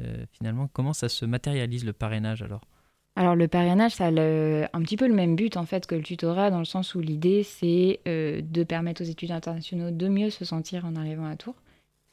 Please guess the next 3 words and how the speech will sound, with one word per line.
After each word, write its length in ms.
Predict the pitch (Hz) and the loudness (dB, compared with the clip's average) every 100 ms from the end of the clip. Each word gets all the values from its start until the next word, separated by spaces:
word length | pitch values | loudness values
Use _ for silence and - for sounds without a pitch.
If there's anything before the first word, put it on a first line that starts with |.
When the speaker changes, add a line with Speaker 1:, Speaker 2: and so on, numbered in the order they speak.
| _ - | _ -4
Speaker 2:
Cependant, 480 | - 190 156 151 196 _ - - - _ - | 0 2 0 -2 -8 _ -20 -20 -20 _ -2
euh, 560 | 165 156 151 151 151 151 | 0 2 2 2 0 0
les, 1120 | 147 147 143 147 151 156 - - - - | 0 0 2 0 -2 -4 -4 -6 -6 -6